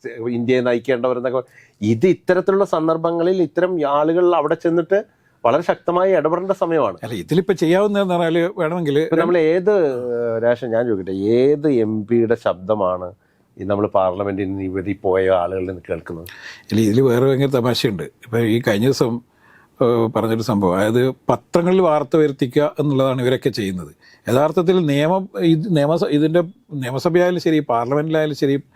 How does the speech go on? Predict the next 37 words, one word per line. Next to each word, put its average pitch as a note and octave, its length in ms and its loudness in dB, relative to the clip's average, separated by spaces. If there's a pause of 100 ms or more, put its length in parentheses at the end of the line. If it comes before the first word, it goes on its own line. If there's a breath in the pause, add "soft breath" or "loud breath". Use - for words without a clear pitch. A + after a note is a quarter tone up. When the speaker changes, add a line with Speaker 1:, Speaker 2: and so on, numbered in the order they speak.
(240 loud breath)
Speaker 2:
അല്ലെങ്കിൽ C#3+ 520 2
ഉപരിസഭയായാലും D3 640 0
രാജ്യസഭയായാലും C3+ 600 -2
ശരി, C3+ 240 -4 (320 soft breath)
ഇവിടെയൊക്കെ F3+ 320 2
ഓ-, F#3+ 240 0
ആൾ, E3 240 0 (160)
ഈ F3 220 2
ലീഗിന്റെ E3+ 520 0
പ്രതിനിധികളുണ്ട്. D3 580 2
പക്ഷേ D3+ 300 0 (480 loud breath)
അവിടെയൊന്നും F#3 520 2
പ്രശ്നങ്ങൾ G#3+ 320 0
ഉന്നയിക്കുന്നതിന് F#3+ 480 0
പകരം D#3+ 300 2
പുറത്ത് C#3 380 0
Speaker 1:
അതെ. - 20 4
Speaker 2:
വന്ന് F#3 240 0
നിന്നിട്ട് E3 380 0 (100)
പത്രങ്ങളോട് F#3+ 640 0
പറഞ്ഞ് E3 360 -2 (360 soft breath)
ബ-, C#3+ 160 2
ബഹളം E3+ 300 2
ഉണ്ടാക്കി, D#3+ 220 -2
"ഞങ്ങൾ D3+ 260 0
അവിടെ D#3+ 160 2
കുറേ D#3 200 0
പ്രശ്നങ്ങൾ D3 380 -6
ഉണ്ടാക്കിയിട്ടുണ്ട്, C#3 520 -4
ഞങ്ങൾ B2+ 280 -4
പോരാടുന്നു" C#3+ 460 0
എന്ന് D#3+ 160 0
വരുത്തി D3+ 360 0
തീർക്കുക G3+ 240 2
മാത്രമാണ് G#3 400 0
ഇവരൊക്കെ A3+ 220 2
ചെയ്യുന്നത്. D#3+ 340 -2